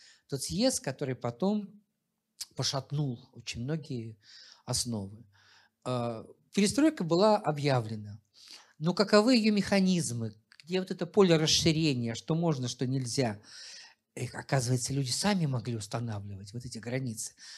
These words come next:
А все ждали какой-то команды сверху. Вот это все вот был такой момент, ну вот меж какого-то сезонья.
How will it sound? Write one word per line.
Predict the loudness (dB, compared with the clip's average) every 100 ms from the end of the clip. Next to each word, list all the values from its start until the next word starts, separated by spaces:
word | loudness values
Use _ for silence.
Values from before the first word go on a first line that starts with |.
| -8
А | -2
все | 2 4
ждали | 4 6 6 6
какой-то | 2 2 2 2
команды | 2 4 2 0 -4
сверху. | -4 -2 -2 -2 -4 -6 -10 -14 -12 -2
Вот | 2
это | 6 4
все | 6 4
вот | 4
был | 4 4
такой | 4 4
момент, | 4 4 6 4 2
ну | -2 0 0
вот | -2 -6 -10
меж | -4 0 2 2 0 -2
какого-то | -4 0 0 0 -4
сезонья. | -4 0 2 2 0 -6